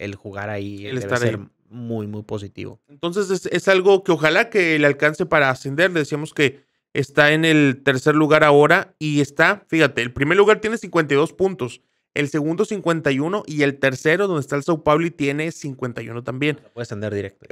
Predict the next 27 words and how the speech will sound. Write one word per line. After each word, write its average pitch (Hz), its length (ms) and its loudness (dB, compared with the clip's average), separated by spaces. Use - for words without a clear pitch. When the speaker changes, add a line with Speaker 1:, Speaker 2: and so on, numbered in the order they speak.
Speaker 2:
Puede 156 200 0
ascender, 160 320 0
entonces 156 280 -2
no 175 120 -4
es 175 100 -6
una 196 160 -2
locura, 160 460 -2
no 165 100 -4
sería 160 220 -6
una 165 100 -2
locura 151 560 -2
ver 110 100 -2
Speaker 1:
Después 147 100 6
Speaker 2:
al 120 120 6
Speaker 1:
de 135 80 6
Speaker 2:
Sao 135 180 2
Pauli 143 360 2
en - 140 -14
Speaker 1:
¿cuántos 131 380 0
años? 110 400 -4
Speaker 2:
Sí, 185 160 -4
después 147 320 0
de 160 100 -6
que 156 120 -6
son 156 180 -4
más 139 220 -4
de 170 500 -2